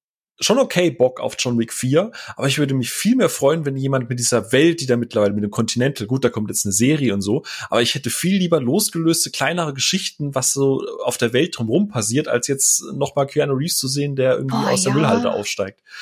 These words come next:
Speaker 2: Alter,
Speaker 1: No
Speaker 2: wie
Speaker 1: disrespect
Speaker 2: cool wär
Speaker 1: an der
Speaker 2: das?
Speaker 1: Stelle, ne? Aber
Speaker 2: Einfach
Speaker 1: da
Speaker 2: irgendwie so mal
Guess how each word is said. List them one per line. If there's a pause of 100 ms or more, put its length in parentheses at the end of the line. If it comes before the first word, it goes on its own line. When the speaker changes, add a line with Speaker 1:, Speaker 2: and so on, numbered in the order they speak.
(220)
Speaker 2:
Alter,
Speaker 1:
No
Speaker 2:
wie
Speaker 1:
disrespect
Speaker 2:
cool
wär
Speaker 1:
an
der
Speaker 2:
das?
Speaker 1:
Stelle,
ne? (480)
Aber
Speaker 2:
Einfach
Speaker 1:
da
Speaker 2:
irgendwie (160)
so
mal